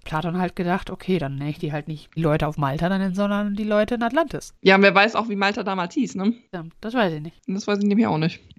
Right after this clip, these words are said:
Speaker 1: Ah.
Speaker 2: Also von daher, das könnte noch eine Hypothese sein, die fand ich ganz spannend.
Speaker 1: Die finde ich auch gut.
Speaker 2: Eine weitere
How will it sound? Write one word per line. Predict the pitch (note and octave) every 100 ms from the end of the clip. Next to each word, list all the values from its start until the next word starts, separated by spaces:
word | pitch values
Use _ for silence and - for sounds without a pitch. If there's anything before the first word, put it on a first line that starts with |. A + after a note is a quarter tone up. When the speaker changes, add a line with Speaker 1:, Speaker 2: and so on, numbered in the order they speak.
| -
Speaker 1:
Ah. | A#3 D3 - - - -
Speaker 2:
Also | - F3+
von | F3+ F#3
daher, | F3+ G#3+
das | B3 E3+ F3
könnte | - G3 G3+ A#3
noch | A3+
eine | - A#3
Hypothese | A3 - - - B3 B3
sein, | B3 B3+ E4
die | -
fand | C4 A#3+
ich | -
ganz | C4
spannend. | C4+ - F#4 - -
Speaker 1:
Die | D4
finde | D4 A#3+
ich | D#3+
auch | -
gut. | D#3+ - _ -
Speaker 2:
Eine | F#3+ G#3 - -
weitere | F#3+ G3+ E4 A#3 F#3 G#3+ F4